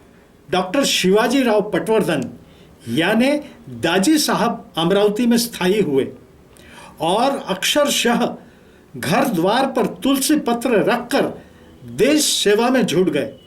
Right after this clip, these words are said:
आज़ादी की लड़ाई सब परिवार लड़ी और पश्चात कुष्ठ सेवा का व्रत लेते तपोवन नाम की संस्था में जुट गए।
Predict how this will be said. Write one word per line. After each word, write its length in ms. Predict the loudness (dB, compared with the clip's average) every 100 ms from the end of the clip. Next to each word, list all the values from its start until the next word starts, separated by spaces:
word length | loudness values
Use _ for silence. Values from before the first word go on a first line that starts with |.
| _ -20 -20 -14 -2
आज़ादी 440 | 0 2 2 2
की 160 | 2 2
लड़ाई 440 | 2 4 4 2 -2 -14 -20 -20 -8
सब 420 | -4 0 0 -2 -10 -2
परिवार 440 | 2 4 4 2
लड़ी 320 | 2 2 -2 -6 -12 -20 -20 -20 -20 -20 -6 -2
और 260 | 0 0 0
पश्चात 640 | 0 0 0 0 0 -4 -14 -20 -20 0
कुष्ठ 340 | 0 0 -2 -2
सेवा 340 | 2 2 4 0
का 80 | 0 0
व्रत 340 | 0 -2 0
लेते 460 | 2 2 2 2 0 -2 -16 -20 -4
तपोवन 500 | -4 2 4 4 2
नाम 340 | 0 0 0 -2
की 120 | -2
संस्था 540 | -2 0 -2 0 -2 -2 -12 -20 -14 -4
में 120 | -2
जुट 220 | 2 0
गए। 220 | 0 -2